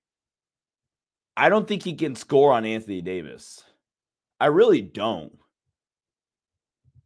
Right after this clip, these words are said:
So let's look at his play types really fast. iso. This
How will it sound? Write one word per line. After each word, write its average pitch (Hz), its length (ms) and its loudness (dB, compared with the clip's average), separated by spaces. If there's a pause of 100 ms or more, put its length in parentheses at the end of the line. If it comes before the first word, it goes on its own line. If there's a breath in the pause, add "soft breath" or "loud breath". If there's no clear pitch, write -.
(280)
So 131 140 -4
let's 147 160 -2
look 185 120 -2
at 180 60 0
his 151 140 -2
play 123 240 -2
types 92 300 -8
really 90 180 -6
fast. - 560 -14 (1500)
iso. 214 680 6 (2000)
This 170 260 0